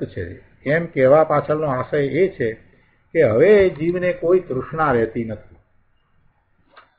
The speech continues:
જે જ્ઞાન, આનંદ, સુખ, શાંતિ પ્રાપ્ત કરવા હતા એ સઘળું એને પ્રાપ્ત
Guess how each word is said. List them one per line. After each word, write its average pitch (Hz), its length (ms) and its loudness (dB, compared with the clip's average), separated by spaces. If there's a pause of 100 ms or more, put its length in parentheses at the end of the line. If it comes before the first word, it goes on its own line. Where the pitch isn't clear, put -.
(160)
જે 143 200 2
જ્ઞાન, 147 440 4 (180)
આનંદ, 156 440 0
સુખ, 170 400 0
શાંતિ 143 480 -2 (1400)
પ્રાપ્ત 139 300 2
કરવા 156 340 8
હતા 139 300 2 (680)
એ 185 80 -4
સઘળું 165 480 4
એને 196 160 4
પ્રાપ્ત 147 340 2